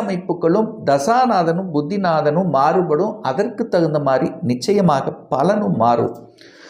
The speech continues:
ஒரு துல்லியமான பலன் வேணும், உங்களுடைய ஜாதகத்தை பத்தி தெரிஞ்சுக்கணும். அதாவது ரெண்டாயிரத்தி இருபத்தி ஆறுல சொந்த தொழில் செய்வதற்கான கொடுப்பினை இருக்கா? அப்படி இருக்கக்கூடிய பட்சத்துல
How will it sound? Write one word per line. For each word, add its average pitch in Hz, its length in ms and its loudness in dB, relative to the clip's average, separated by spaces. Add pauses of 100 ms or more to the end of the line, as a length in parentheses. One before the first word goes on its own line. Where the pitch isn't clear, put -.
(280)
ஒரு 196 120 6 (140)
துல்லியமான 277 560 6 (160)
பலன் 190 260 2 (140)
வேணும், 175 340 0 (1040)
உங்களுடைய 185 460 4 (100)
ஜாதகத்தை 269 580 0
பத்தி 202 220 -6 (140)
தெரிஞ்சுக்கணும். 202 640 -4 (600)
அதாவது 185 360 0 (240)
ரெண்டாயிரத்தி 254 680 -2
இருபத்தி 214 400 -6 (140)
ஆறுல 175 320 -2 (340)
சொந்த 277 420 0 (220)
தொழில் 208 380 -2
செய்வதற்கான 170 720 -6 (140)
கொடுப்பினை 208 580 -4
இருக்கா? 151 320 -8 (580)
அப்படி 160 300 -2 (340)
இருக்கக்கூடிய 208 580 -4 (100)
பட்சத்துல 170 400 -6